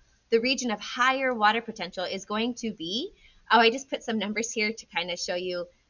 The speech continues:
um, numbers with this concept. So if we have inside of the cells like a negative point four, because there are some solutes within the cell, and then outside in this hypertonic solution, we have more solutes.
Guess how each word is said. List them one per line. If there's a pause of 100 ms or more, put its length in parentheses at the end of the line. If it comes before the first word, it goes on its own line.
(160)
um, (320)
numbers
with
this
concept. (380)
So
if
we
have
inside
of
the
cells
like
a
negative
point
four, (400)
because
there
are
some
solutes
within
the
cell, (400)
and
then (100)
outside
in
this
hypertonic
solution, (240)
we
have
more
solutes.